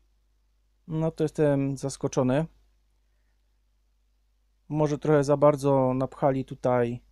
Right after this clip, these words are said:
intryg oraz władzy, walki o władzę. Akcja idzie bardzo szybko do przodu. Szybkimi posunięciami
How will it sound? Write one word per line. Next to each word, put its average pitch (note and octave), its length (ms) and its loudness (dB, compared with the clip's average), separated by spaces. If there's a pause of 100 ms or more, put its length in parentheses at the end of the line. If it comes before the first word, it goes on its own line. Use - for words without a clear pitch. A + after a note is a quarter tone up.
(360)
intryg C#3 760 -2 (1600)
oraz C#3 240 -2
władzy, C3 500 0 (140)
walki C#3 420 0
o C3 80 0
władzę. C3+ 460 2 (1900)
Akcja G3 320 2
idzie D#3 200 2
bardzo D#3 240 4
szybko D3 280 -4
do C#3+ 80 0
przodu. D3+ 400 2 (920)
Szybkimi D3+ 440 -2
posunięciami C3+ 920 -2